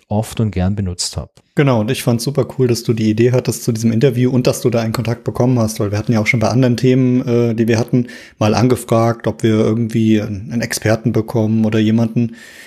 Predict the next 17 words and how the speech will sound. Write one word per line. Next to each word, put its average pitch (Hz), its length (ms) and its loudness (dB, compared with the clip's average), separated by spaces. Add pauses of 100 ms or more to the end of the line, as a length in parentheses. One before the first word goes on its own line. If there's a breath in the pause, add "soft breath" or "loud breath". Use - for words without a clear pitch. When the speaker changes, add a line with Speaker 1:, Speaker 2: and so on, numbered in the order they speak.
(160 loud breath)
Speaker 2:
der, 113 340 4
der 110 160 0
was 117 160 -2
erzählen 117 500 2
kann 113 160 0
darüber. 113 400 2
Und 101 140 -2
oft 117 180 0
ist - 140 0
es - 100 -2
schwierig. 104 460 0
Das 101 120 -6
heißt, 95 200 -4
man 98 80 -2
bekommt 120 320 -2
zwar 110 120 -2
Kommentare, 117 680 0